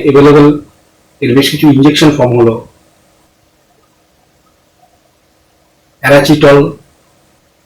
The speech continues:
সিক্স এল, ক্লনিটার, লরভিট টি থ্রি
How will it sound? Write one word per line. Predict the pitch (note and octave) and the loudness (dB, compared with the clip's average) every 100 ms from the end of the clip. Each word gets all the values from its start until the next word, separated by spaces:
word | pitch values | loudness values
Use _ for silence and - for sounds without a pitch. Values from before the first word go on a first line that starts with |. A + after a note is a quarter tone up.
| _ _ _ _ - | _ _ _ _ -8
সিক্স | D3 - C3+ | -8 -2 -2
এল, | B2+ C3 _ _ _ _ _ _ _ _ _ _ _ _ _ _ _ _ _ _ _ _ _ _ _ _ _ _ _ _ - | -2 -8 _ _ _ _ _ _ _ _ _ _ _ _ _ _ _ _ _ _ _ _ _ _ _ _ _ _ _ _ 0
ক্লনিটার, | C#3 C#3+ D3 C#3+ B2+ - _ _ _ _ _ _ _ _ _ _ _ _ _ _ _ _ _ _ _ _ _ _ _ _ _ _ _ | 2 4 2 0 0 -8 _ _ _ _ _ _ _ _ _ _ _ _ _ _ _ _ _ _ _ _ _ _ _ _ _ _ _
লরভিট | B2 B2 B2+ B2+ - _ | -4 -4 -2 -4 -6 _
টি | B2 A#2 | -8 -8
থ্রি | - | -6